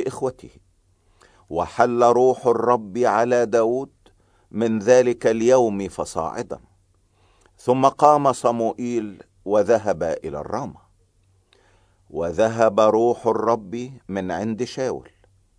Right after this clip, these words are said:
وبغته روح رديء من قبل الرب.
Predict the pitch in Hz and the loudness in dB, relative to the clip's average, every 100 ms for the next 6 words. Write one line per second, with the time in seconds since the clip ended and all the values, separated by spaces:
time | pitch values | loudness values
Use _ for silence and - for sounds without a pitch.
0 | _ _ _ _ - 90 90 104 98 113 | _ _ _ _ -6 -2 0 0 2 0
1 | - 135 127 127 120 123 135 127 - 123 | 0 -2 -2 -2 0 2 2 0 -4 -6
2 | 113 107 90 117 120 101 82 80 65 - | -2 -2 -2 -8 -8 -8 -10 -10 -14 -8
3 | 107 101 - 120 90 85 69 98 120 | -6 -6 -6 -4 -2 -4 -6 -8 -8